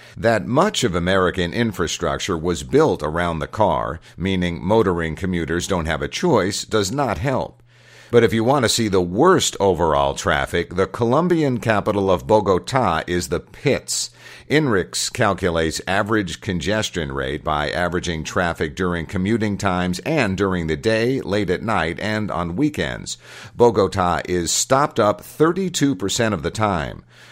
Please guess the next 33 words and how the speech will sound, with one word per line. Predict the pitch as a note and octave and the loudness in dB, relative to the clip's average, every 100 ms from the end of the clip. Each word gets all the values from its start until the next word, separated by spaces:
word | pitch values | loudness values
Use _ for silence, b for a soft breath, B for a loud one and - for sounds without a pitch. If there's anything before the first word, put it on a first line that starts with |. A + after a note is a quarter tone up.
| B | B
The | E2 | -4
Russian | E2+ A#2 - F2+ | 0 0 0 -4
cities | D2 F#2+ D2+ D2+ F2 | -4 -2 -2 -2 -2
of | F2+ C#2 | -4 -2
Moscow | F2+ A2 - F2 D#2 D#2+ | -2 0 -2 -2 0 0
and | - E2+ D#2+ | -2 -6 -8
Krasnodar | - A2 B2 G#2+ G2 D2+ C#2+ B1 B1+ D#2 E2 | -4 0 0 0 -2 -2 -2 -2 -2 -6 -4
deal | G#2 G#2 F#2+ | -2 0 0
with | E2+ D#2+ | -2 -4
frustrating | - A2+ - G2 F2 E2 D#2+ | -2 -2 -2 0 0 -2 -4
congestion | F2+ E2+ F#2 F2+ - F#2 F2+ B B | -4 -2 -2 -2 -4 -4 -6 B B
for | F#2 | -6
twenty-five | D#2+ - C3 C3 G#2 G2+ G2 G2 | -6 -4 -2 -2 0 0 0 -2
and | F2 D#2 | -4 -4
twenty-four | G#2+ F#2 F2 B2+ D3 | -4 -2 -2 0 0
percent | G#2+ D2+ E2+ D2 | 0 -4 -4 -4
of | D2 E2 | -2 2
their | B2 A2 | 2 2
days, | E2+ C#2 B1+ C#2 | -2 -2 -4 -4
respectively. | F2+ - B2+ A#2+ E2 C#2+ B1 - _ B B B B | -4 0 -2 -2 -4 -4 -8 -10 _ B B B B
Angelinos, | C#3 C3 A#2+ D#3+ G3+ G#2+ C#2+ B1+ D#2 | 0 2 2 2 2 2 0 -2 -4
meanwhile, | F#2 D#2+ D2+ D2 D#2+ E2+ - | -4 -2 -2 0 0 -2 -2
only | F#3 D3+ F#2+ | 0 2 0
have | E2+ D#2+ | 0 -2
it | C#2 | -4
bad | E2+ E2 E2 D2+ | -2 -2 -2 -4
twelve | - B2 A#2 A#2 | -2 0 0 -2
point | A#2+ G#2+ G2 | -4 -4 -2
seven | - F3 C3 E2 | -2 0 0 -2
percent | E2 - F2 C#2+ | -2 -2 -2 -4
of | |
the | C#2 | -6
time. | - D#2+ A#1+ G#1 | -4 -4 -4 -8